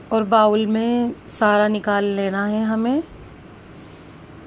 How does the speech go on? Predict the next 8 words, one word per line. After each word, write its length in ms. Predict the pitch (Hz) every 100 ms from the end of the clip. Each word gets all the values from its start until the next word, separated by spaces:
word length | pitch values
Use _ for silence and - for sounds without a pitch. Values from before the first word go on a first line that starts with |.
| - - - - - - - - - - - - - - - - - - - -
तो 60 | 226
अब 180 | 214 196
हम 140 | 214
इसको 260 | 214 214 240
फ्रिज 300 | 220 220 208
में 120 | 208
रख 160 | 214 202
देंगे 500 | 180 202 208 226 269